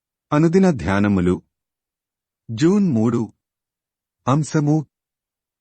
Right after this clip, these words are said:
ఉత్తమమైనది. వాక్యము లూకా సువార్త పదవ అధ్యాయము నలభై రెండవ వచనము. "మరియ ఉత్తమమైన దానిని ఏర్పరచుకొనెను,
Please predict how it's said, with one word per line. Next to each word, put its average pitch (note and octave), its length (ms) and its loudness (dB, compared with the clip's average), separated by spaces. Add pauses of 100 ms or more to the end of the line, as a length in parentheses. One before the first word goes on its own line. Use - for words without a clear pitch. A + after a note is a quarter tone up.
(120)
ఉత్తమమైనది. F#2 920 -2 (1000)
వాక్యము D#3+ 640 -2 (920)
లూకా F#3 380 0
సువార్త A2+ 540 -4
పదవ G2 400 -2
అధ్యాయము F#2+ 680 -2
నలభై F#2+ 520 -4
రెండవ G#2 420 -4
వచనము. F#2 580 -6 (960)
"మరియ F3 400 2
ఉత్తమమైన G#2 680 0
దానిని F#2 520 -2
ఏర్పరచుకొనెను, F#2+ 920 -2